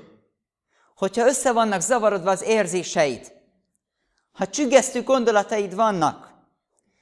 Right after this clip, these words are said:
vagy ha kételyek árnyékolják be a lelkedet,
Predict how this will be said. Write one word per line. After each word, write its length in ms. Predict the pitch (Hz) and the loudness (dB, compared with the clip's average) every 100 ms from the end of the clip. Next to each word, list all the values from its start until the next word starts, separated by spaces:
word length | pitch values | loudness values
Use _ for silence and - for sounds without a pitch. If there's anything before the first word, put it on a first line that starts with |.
| _ _ | _ _
vagy 160 | 208 208 | -8 -8
ha 80 | |
kételyek 640 | 208 294 285 269 220 185 - | -10 -6 -4 0 2 0 2
árnyékolják 760 | 202 202 180 - 180 175 160 | 0 0 -2 -4 -2 0 0
be 80 | 160 | 0
a 80 | 170 | 0
lelkedet, 760 | 208 185 - - 117 - - | 2 0 -2 -6 -8 -10 -20